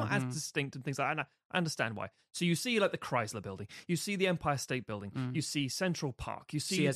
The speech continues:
Speaker 2: a, a subway train going through a station.
Speaker 1: That's exactly it.
Speaker 2: <laughs>
Speaker 1: Um, and you see, uh, the Statue of Liberty. There's a handful of things that are key signatures. Tokyo is a weird one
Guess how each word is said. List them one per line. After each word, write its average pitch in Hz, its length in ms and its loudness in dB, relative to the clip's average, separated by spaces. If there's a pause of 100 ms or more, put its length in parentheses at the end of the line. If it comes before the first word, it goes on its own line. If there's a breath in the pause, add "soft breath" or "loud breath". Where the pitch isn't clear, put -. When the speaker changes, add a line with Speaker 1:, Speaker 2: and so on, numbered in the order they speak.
Speaker 2:
a, 147 80 -2
a - 40 2
subway 160 420 2
train 143 320 4
going 139 180 4
through 135 120 2
a 131 40 2
station. 120 400 -4
Speaker 1:
That's 123 220 2
exactly 165 520 6
it. - 420 8
Speaker 2:
<laughs> 226 60 -6
Speaker 1:
Um, 147 500 6 (100)
and 151 160 4
you 151 80 2
see, 165 460 2
uh, 139 240 6
the 143 80 -6
Statue 139 260 0
of 127 40 2
Liberty. 113 220 -2
There's 143 120 -2
a - 40 2
handful 226 460 0
of 190 60 2
things 170 160 2
that - 80 2
are - 120 -2
key 196 260 0
signatures. - 420 -6 (400)
Tokyo 269 460 0
is 240 120 0
a 214 60 2
weird 143 580 4
one - 300 -14